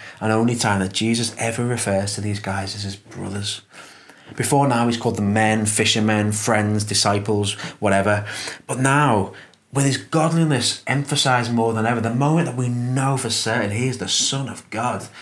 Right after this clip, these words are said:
he is God himself, he's just risen from the dead. It's at this moment and is most glorified that Jesus says, "You're my brothers." And I think that's the final underlining, that something fundamental has changed through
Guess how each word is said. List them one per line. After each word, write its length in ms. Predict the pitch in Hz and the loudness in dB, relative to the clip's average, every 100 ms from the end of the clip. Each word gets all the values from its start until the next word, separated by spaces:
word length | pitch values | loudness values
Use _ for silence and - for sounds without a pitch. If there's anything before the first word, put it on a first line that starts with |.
| - | -12
he 100 | - | 0
is 140 | 147 104 | 0 0
God 260 | 104 123 | 0 0
himself, 360 | 131 104 120 123 | 0 0 -2 -2
he's 100 | 127 | 0
just 180 | 170 170 | 0 0
risen 400 | 127 139 143 170 | 2 2 2 0
from 220 | 170 98 | -2 -8
the 60 | 95 | -10
dead. 420 | - 95 147 - - - - - - - _ | -4 -2 0 -2 -14 -20 -20 -20 -20 -20 _
It's 160 | 131 - | -8 -8
at 160 | 107 | -6
this 260 | - 143 143 | -2 -2 0
moment 460 | 113 113 139 143 - | -2 0 2 0 -2
and 80 | 117 | -4
is 100 | 113 | -2
most 260 | 110 120 | 0 -2
glorified 480 | - 110 113 113 131 | -2 -2 0 -2 -4
that 100 | 107 | -4
Jesus 300 | 104 107 117 | -6 -6 -4
says, 440 | 107 - 101 98 - _ - - _ _ - | -6 -4 -4 -4 -10 _ -20 -20 _ _ -20
"You're 140 | - 113 | -10 -8
my 80 | 104 | -4
brothers." 520 | 101 98 101 104 - - _ _ _ - - _ _ _ _ _ _ _ _ _ _ - | -4 -4 -4 -8 -12 -20 _ _ _ -20 -20 _ _ _ _ _ _ _ _ _ _ -2
And 80 | 127 | 0
I 60 | |
think 200 | 131 156 | 2 2
that's 180 | 156 156 | 2 0
the 80 | - | 0
final 500 | - - 123 123 127 | -2 0 2 2 0
underlining, 720 | 117 117 110 92 101 113 104 104 - | 0 2 4 4 2 2 0 -4 -8
that 160 | - 107 | -6 0
something 500 | - - 135 139 147 | 2 2 2 2 0
fundamental 840 | 139 - 123 127 123 107 104 117 | 0 -2 -2 -2 -2 -2 -2 -2
has 160 | 104 101 | -2 -4
changed 600 | - 107 98 95 95 - - - | -4 -2 -2 -4 -6 -10 -12 -20
through 680 | - - - 107 101 95 95 | -10 -8 -2 0 2 0 -2